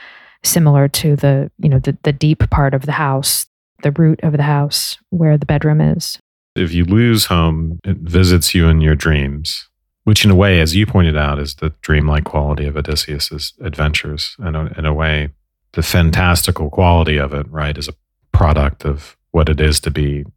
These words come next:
Speaker 2: homeless.
Speaker 1: Mm.
Speaker 2: We think about it non-literally. So there's a, there's a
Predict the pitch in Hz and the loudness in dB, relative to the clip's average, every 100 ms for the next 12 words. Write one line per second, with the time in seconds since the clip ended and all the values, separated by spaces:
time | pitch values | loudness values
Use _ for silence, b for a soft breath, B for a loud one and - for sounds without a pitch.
0 | _ _ _ _ - 80 73 71 - - | _ _ _ _ -4 0 0 -2 -6 -12
1 | _ _ _ _ _ _ - 196 175 151 | _ _ _ _ _ _ 2 6 6 4
2 | 135 _ _ - 82 78 73 73 73 76 | 0 _ _ -4 -2 0 0 0 0 0
3 | 78 76 76 80 78 78 78 78 82 80 | -2 -2 -4 -6 -6 -6 -6 -4 -2 0
4 | 76 78 82 76 73 76 | 0 -2 -4 -4 -4 -6